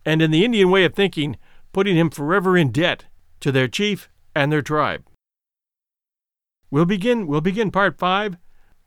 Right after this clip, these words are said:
with what is chapter thirteen, titled A Voyage of Discovery and Adventure,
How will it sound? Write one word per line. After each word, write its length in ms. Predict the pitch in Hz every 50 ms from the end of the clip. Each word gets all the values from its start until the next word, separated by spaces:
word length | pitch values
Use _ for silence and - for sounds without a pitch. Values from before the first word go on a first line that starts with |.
| _ - -
with 140 | - 143 113
what 200 | 120 139 180 180
is 120 | 170 139
chapter 400 | - - - 202 220 - - 185
thirteen, 800 | 151 - - 202 202 175 - - - 196 180 151 113 82 69 - - -
titled 380 | - 147 156 160 170 160 131 - - - _
A 100 | - 139
Voyage 440 | 120 131 156 196 226 254 247 185 -
of 160 | - 220 170
Discovery 640 | 147 156 131 - - - 214 220 202 220 214 208 -
and 120 | - 185 175
Adventure, 580 | 160 123 107 143 156 156 - 135 92 - -